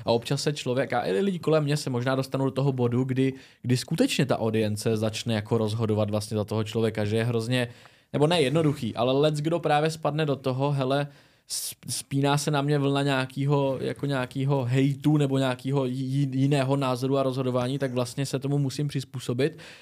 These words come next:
ale člověku nedochází, že vždycky tam ty lidi budou, že tím, že uspokojí tu jednu bublinku, která se o ně snaží o něm rozhodovat, takže ona vždycky vznikne nová bublinka, že vlastně i, jestliže i, i, i Ladislav Zibura, o, o kterém já jsem si myslel, že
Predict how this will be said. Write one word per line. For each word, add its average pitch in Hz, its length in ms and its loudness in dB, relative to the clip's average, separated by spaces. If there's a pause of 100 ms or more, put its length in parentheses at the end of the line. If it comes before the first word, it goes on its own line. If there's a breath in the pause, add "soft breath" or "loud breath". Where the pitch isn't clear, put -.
(140 loud breath)
ale 123 160 2
člověku 131 280 0
nedochází, 135 460 0
že 139 100 0
vždycky 165 360 -4
tam 110 200 -4
ty 107 120 -8
lidi 110 180 -2
budou, 110 280 0
že 117 100 0
tím, 123 180 -4
že 131 80 2
uspokojí 135 500 -2
tu 135 140 -4
jednu 131 220 -2
bublinku, 131 400 -2
která 135 220 2
se 139 120 -6
o - 20 -4
ně 131 100 -6
snaží 131 300 -6
o 127 80 -4
něm 135 140 0
rozhodovat, 131 600 0 (320 loud breath)
takže 131 180 2
ona 139 120 2
vždycky 143 220 0
vznikne 143 420 2
nová 120 240 4
bublinka, 110 500 -2
že 120 100 0
vlastně 123 340 -2
i, 151 160 2 (160)
jestliže 156 320 2
i, 214 160 -2
i, 156 260 -4 (140)
i 135 40 6
Ladislav 180 480 2
Zibura, 127 460 2
o, 143 80 0 (100)
o 139 80 -2
kterém 156 260 2
já 139 100 4
jsem 160 160 -4
si 156 140 -2
myslel, 147 240 2
že 160 180 0